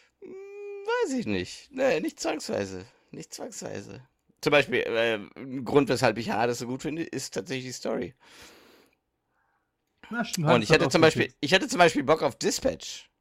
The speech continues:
Speaker 1: Weißt du?
Speaker 2: Ja, aber
Speaker 1: Ja,
Speaker 2: das,
Speaker 1: so ein
Speaker 2: das ist ja
Speaker 1: Game.
Speaker 2: bei mir, ich hab auch Bock auf Dispatch, aber wir spielen's ja beide doch nicht.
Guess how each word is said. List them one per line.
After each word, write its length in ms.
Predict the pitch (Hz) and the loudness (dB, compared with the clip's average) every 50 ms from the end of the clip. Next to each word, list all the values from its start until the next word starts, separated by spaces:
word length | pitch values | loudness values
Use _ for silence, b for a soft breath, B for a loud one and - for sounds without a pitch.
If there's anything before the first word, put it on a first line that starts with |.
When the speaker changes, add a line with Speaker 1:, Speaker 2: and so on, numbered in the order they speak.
| _ _ _ _ _ _ _ _ _ _ | _ _ _ _ _ _ _ _ _ _
Speaker 1:
Weißt 180 | 107 113 - 214 | -6 -4 -4 -6
du? 140 | 294 302 - _ _ _ _ _ _ _ _ _ _ _ _ _ _ _ _ _ _ _ _ _ | -8 -8 -10 _ _ _ _ _ _ _ _ _ _ _ _ _ _ _ _ _ _ _ _ _
Speaker 2:
Ja, 80 | 139 180 | 4 6
aber 80 | 214 233 | 8 8
Speaker 1:
Ja, 20 | |
Speaker 2:
das, 100 | 214 190 | 6 4
Speaker 1:
so 40 | 190 | 4
ein 40 | 196 | 4
Speaker 2:
das 120 | 208 214 | 4 6
ist 60 | 226 | 8
ja 60 | 214 | 6
Speaker 1:
Game. 80 | 214 190 | 6 8
Speaker 2:
bei 100 | 196 196 | 8 6
mir, 80 | 202 202 | 6 6
ich 100 | 185 208 | 4 2
hab 80 | 208 | 2
auch 180 | - 196 - - | 2 2 2 2
Bock 160 | 165 151 - | 0 0 0
auf 120 | 143 123 | 0 -2
Dispatch, 380 | - 147 135 - - 143 127 127 | -2 -4 -4 -2 -2 -2 -2 -2
aber 240 | - 143 151 147 - | -2 -4 -4 -4 -2
wir 100 | 147 160 | -4 -4
spielen's 280 | - - - 214 190 - | -4 -2 -2 -4 2 2
ja 80 | 185 | 4
beide 220 | 165 170 165 165 147 | 6 6 4 4 4
doch 200 | 151 143 - - | 2 0 0 0
nicht. 240 | 127 120 120 - | -4 -4 -4 -8